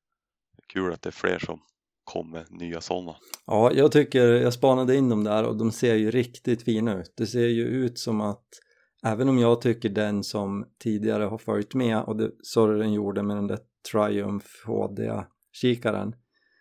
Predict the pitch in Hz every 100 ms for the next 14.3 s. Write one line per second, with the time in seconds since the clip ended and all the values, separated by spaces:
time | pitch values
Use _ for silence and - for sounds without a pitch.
0 | _ _ 113 127 107 101 - 110 127 113
1 | 110 120 117 110 107 98 - 110 101 98
2 | 82 - 107 92 87 _ 113 120 - 98
3 | - 104 104 104 - 104 - 107 98 120
4 | 110 95 95 90 92 92 - _ _ _
5 | _ _ _ 104 104 104 - - _ 107
6 | 117 117 143 139 110 101 - 104 98 98
7 | 95 107 117 120 120 95 101 104 - 113
8 | 104 98 98 101 - 113 113 110 - -
9 | 98 101 101 95 92 _ _ _ _ -
10 | 104 104 107 95 95 - _ - 98 95
11 | 90 _ _ _ _ _ 98 95 101 101
12 | 98 107 104 101 110 113 - - 101 95
13 | - - 101 95 87 _ - 101 104 110
14 | 110 110 110